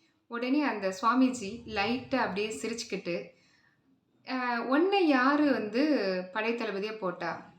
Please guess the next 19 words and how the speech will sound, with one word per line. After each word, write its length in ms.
உன்னை 340
விட 220
முட்டாள் 580
இங்க 220
எதுவுமே 560
கிடையவே 480
கிடையாதே, 640
உன்னை 300
யாருமே 400
கிடையாதே" 580
அப்படின்னு 280
சொல்லிட்டு 420
கேக்குறாரு. 300
உடனே 480
அந்த 240
வீரனுக்கு 520
பயங்கர 840
கோவம் 220
வருது. 420